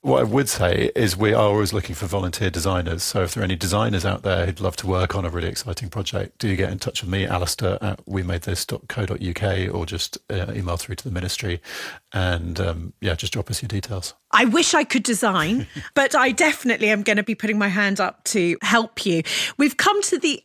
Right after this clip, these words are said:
Speaker 2: end of this podcast, and what I would love to ask you both is, what are your highs and lows on this journey? If it was a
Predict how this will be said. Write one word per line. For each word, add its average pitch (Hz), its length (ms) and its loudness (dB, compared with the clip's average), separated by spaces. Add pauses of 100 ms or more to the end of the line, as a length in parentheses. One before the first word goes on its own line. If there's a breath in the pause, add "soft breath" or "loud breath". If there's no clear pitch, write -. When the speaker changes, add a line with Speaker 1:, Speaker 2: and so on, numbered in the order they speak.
Speaker 2:
end 285 260 4
of 226 200 -4
this 220 200 2
podcast, 196 640 0
and 240 160 4 (400 loud breath)
what 302 180 4
I 415 100 4
would 277 180 0
love 269 380 4
to - 140 0
ask 214 360 2
you 196 100 2
both 175 600 0
is, 269 360 2 (240)
what 302 260 2
are 359 40 6
your 277 200 4
highs 269 460 2
and 214 240 2
lows 202 400 4
on 185 140 2
this 185 160 2
journey? 185 460 2
If - 160 0
it 330 100 0
was 392 160 2
a 339 160 4